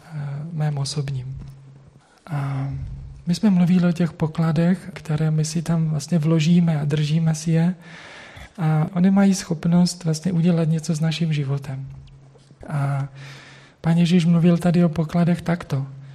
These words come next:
V Matoušovi v šesté kapitole devatenáct až dvacet čtyři říká: „Neukládejte si poklady tady na zemi, kde je ničí mol a rez a kde je zloděj vykopávají a kradou. Ukládejte si poklady v nebi,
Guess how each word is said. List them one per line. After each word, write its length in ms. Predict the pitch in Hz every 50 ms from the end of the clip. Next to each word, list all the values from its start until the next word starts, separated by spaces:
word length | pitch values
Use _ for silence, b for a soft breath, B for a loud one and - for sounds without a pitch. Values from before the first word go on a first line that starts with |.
| B B B B B B B B B -
V 160 | 175 165 151
Matoušovi 560 | 151 156 156 156 160 156 151 - 175 156 165 156
v 40 |
šesté 320 | - - 156 - - 170 156
kapitole 720 | - 160 156 - 165 156 - 165 160 156 160 170 180 185 170 156
devatenáct 720 | 147 156 156 156 156 151 - 156 151 156 156 156 - 160
až 100 | 151 147
dvacet 520 | 147 143 147 147 - 160 160 151 - - 170 151 147 147 147 143 147 - - - - 151 147
čtyři 440 | - - - - 156 147 151 151 147
říká: 240 | 147 151 151 170 165
„Neukládejte 760 | 165 180 190 185 165 - 180 160 156 147 151 147 - - 151
si 160 | - - 156
poklady 460 | 151 - 143 - - 151 143 143 147
tady 260 | 143 - 143 139 143
na 140 | 139 135 139
zemi, 320 | 135 135 143 143 135 131 - - B B B B B B B B B B B
kde 160 | B 160 156 156
je 60 | 156
ničí 340 | 165 165 170 - - 196 180
mol 240 | 170 165 165 170
a 120 | 170 156 151
rez 320 | 151 156 156 165 160 -
a 60 | 160
kde 180 | 151 147 147 151
je 100 | 151 151
zloděj 320 | 151 156 156 147 151 151
vykopávají 840 | 139 151 151 - 170 151 - 165 160 160 151 156 156 156 156 156 151
a 60 | 135
kradou. 480 | 139 - - 151 156 151 165 160 160 160
Ukládejte 540 | 160 156 - 165 165 160 170 165 - 175
si 140 | 160 - 165
poklady 440 | 151 - 151 151 160 156 143 131 131
v 140 | 131 135 135
nebi, 520 | 139 143 147 147 143 147 160 160 175 180